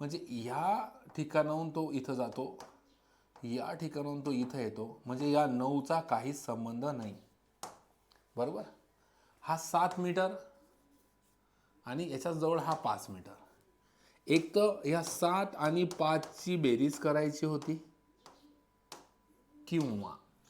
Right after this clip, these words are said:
सात आणि पाचची वजाबाकी करायची होती. म्हणजे एक तर तो असा नऊ गेला, सात गेला, नऊ आला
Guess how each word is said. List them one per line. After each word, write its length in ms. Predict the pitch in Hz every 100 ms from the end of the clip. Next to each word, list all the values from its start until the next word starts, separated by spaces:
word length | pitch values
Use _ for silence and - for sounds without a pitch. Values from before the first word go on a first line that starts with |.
| -
सात 500 | - - - 170 180 185
आणि 220 | 147 156
पाचची 500 | 147 139 131 - -
वजाबाकी 640 | 135 117 120 123 123 127
करायची 460 | 120 117 117 107 -
होती. 300 | 107 - 107 - - - - - - - - - - - - - - - - - - _ -
म्हणजे 220 | 139 143 156
एक 280 | 151 156
तर 80 | 202
तो 320 | 185 196 190
असा 160 | - 156
नऊ 280 | 135 160 180
गेला, 380 | 170 175 175 180 - - -
सात 320 | - 156 160 165
गेला, 400 | 175 170 175 180 - - _ _
नऊ 340 | 123 127 156 175
आला 360 | 160 165 175